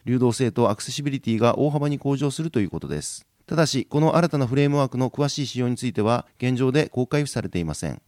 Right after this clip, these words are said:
一般的にブロックチェーンをまたいだトークンの転送には、ブリッジという技術が利用されます。このブリッジでは、サービスを提供するプロトコルのスマートコントラクトなどに、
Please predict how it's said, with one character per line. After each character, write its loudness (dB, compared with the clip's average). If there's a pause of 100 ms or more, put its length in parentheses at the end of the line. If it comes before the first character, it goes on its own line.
一 -4
般 4
的 -2
に 4
ブ 0
ロ 4
ッ -6
ク -14
チ -2
ェ 2
ー 2
ン 2
を 0
ま 2
た 0
い 0
だ 0
ト -2
ー -4
ク -6
ン -2
の -4
転 -2
送 -2
に 0
は、 0 (100)
ブ -2
リ -2
ッ -6
ジ -10
と 0
い 2
う 2
技 -6
術 -6
が 0
利 -2
用 2
さ -4
れ -2
ま -6
す。 -12 (160)
こ -2
の 4
ブ 4
リ 0
ッ -14
ジ -6
で 4
は、 6
サ 2
ー 4
ビ 0
ス -4
を 2
提 0
供 0
す -4
る -2
プ 0
ロ 2
ト -2
コ 0
ル 2
の 0
ス -8
マ 2
ー -6
ト -4
コ -2
ン -2
ト -6
ラ 0
ク -16
ト -8
な 0
ど 0
に、 -2